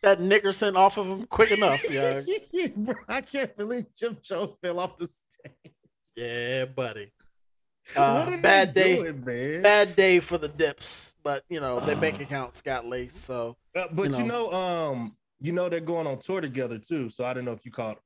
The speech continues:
Speaker 2: caught
Speaker 1: Yeah, I
Speaker 2: that
Speaker 1: saw the
Speaker 2: too.
Speaker 1: announcement for that. It's, uh,
Speaker 2: In
Speaker 1: like, the
Speaker 2: September.
Speaker 1: Superheroes of Rap tour or some shit
Speaker 2: Where
Speaker 1: like
Speaker 2: they
Speaker 1: that.
Speaker 2: gonna fight, man? They gonna have to fight.
Speaker 1: <clears throat>
Speaker 2: Something
Speaker 1: Nah,
Speaker 2: gonna
Speaker 1: they gonna,
Speaker 2: happen.
Speaker 1: they, they too old to be doing that shit on tour. They just gonna
Speaker 2: Not
Speaker 1: get in their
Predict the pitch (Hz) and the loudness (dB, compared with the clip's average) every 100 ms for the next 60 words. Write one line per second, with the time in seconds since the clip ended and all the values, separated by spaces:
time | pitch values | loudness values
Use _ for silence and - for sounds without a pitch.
0 | - 113 104 165 147 151 185 165 151 147 | -10 -6 2 6 8 6 8 6 6 2
1 | 151 147 147 139 135 127 127 131 127 123 | 0 -2 -4 -8 -6 -6 -6 -6 -6 -6
2 | 123 123 - 131 120 139 135 131 120 123 | -6 -6 -6 -6 -4 -4 -2 -4 -6 -4
3 | 135 131 - 139 131 127 127 - 127 131 | -2 -4 -8 -8 -4 -4 -4 -8 -12 -6
4 | 240 392 - 120 - 117 127 104 110 110 | -4 -2 -2 -4 -6 -6 -6 -8 -10 -8
5 | 202 262 120 104 98 - 95 95 - 185 | -6 -6 -8 -10 -16 -16 -12 -8 -6 -4
6 | 190 127 196 226 196 185 202 175 - 190 | -4 -4 4 8 8 6 4 2 0 -2
7 | 185 180 185 151 120 110 113 113 110 107 | -2 -2 -6 -6 -8 -10 -16 -16 -14 -12
8 | 104 117 104 104 - 110 110 120 123 110 | -10 -10 -12 -16 -12 -10 -8 -8 -8 -12
9 | 110 123 131 135 | -10 -8 -6 -6